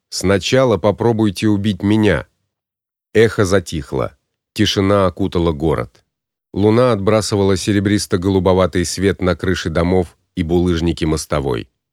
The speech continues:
Микеланджело, прищурившись, всматривался в ближайшую улицу, потом в другую,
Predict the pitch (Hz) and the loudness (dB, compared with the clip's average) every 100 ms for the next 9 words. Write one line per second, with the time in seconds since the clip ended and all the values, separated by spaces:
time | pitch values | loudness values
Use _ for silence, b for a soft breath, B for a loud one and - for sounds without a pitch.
0 | _ _ _ _ _ _ - 95 95 104 | _ _ _ _ _ _ -4 0 2 2
1 | 104 117 92 95 85 95 90 - 120 101 | 2 2 0 0 0 -2 -2 -2 -2 -2
2 | - 95 82 - - 104 107 - 98 92 | -2 -4 -6 -8 -6 -2 0 0 -2 -2
3 | - 92 82 92 90 98 87 98 87 - | -2 -2 -2 0 2 0 0 -2 -2 -2
4 | 107 85 76 - 58 - _ _ _ - | -2 -2 -4 -8 -10 -12 _ _ _ -2
5 | 107 135 120 98 104 101 85 73 64 | 2 2 2 0 -2 0 -2 -4 -6